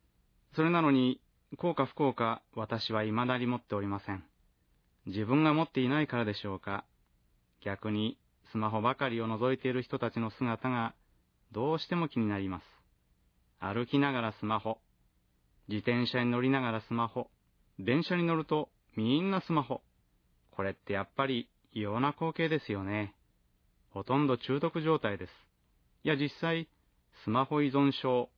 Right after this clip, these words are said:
という病名までついているのですから、笑い事ではありません。さて、スマホとは、スマートフォンのことですよね。賢い電話ということです。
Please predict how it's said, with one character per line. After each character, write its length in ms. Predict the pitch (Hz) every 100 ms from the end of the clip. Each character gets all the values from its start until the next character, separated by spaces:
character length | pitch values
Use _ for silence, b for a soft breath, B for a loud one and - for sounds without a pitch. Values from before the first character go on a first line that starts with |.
| _
と 100 | 127
い 140 | 113 110
う 40 |
病 160 | 107 120
名 140 | 139
ま 120 | 143 147
で 100 | 135
つ 100 | 123
い 60 |
て 100 | 113
い 40 | 110
る 60 |
の 80 | 104
で 120 | 104
す 100 | 98
か 100 | -
ら、 220 | 127 113 - _ _ -
笑 240 | 104 101
い 40 |
事 180 | 98 104
で 80 | 104
は 100 | 123
あ 40 | 113
り 80 |
ま 120 | 110 104
せ 120 | 113
ん。 120 | 104 - _ _ _ _ _ _ _ -
さ 120 | - 131
て、 320 | 151 117 - _ _ _ -
ス 60 |
マ 200 | 104 131
ホ 240 | 156 151 - _ - -
と 100 | 135
は、 200 | 101 - _ _ _ -
ス 60 | -
マ 220 | 110 147
ー 40 | 165
ト 120 | 170
フ 120 | -
ォ 20 |
ン 120 | 92 - _ _ -
の 120 | 110
こ 100 | 101
と 120 | 104
で 100 | 92
す 120 | -
よ 120 | 92
ね。 240 | 98 127 135 _ _ _ _ _ _
賢 480 | - 98 - - 190
い 100 | 127
電 220 | 104 95
話 160 | 92 - _ _ _
と 100 | -
い 40 | 151
う 20 |
こ 120 | 117
と 120 | 107
で 80 |
す。 60 | 87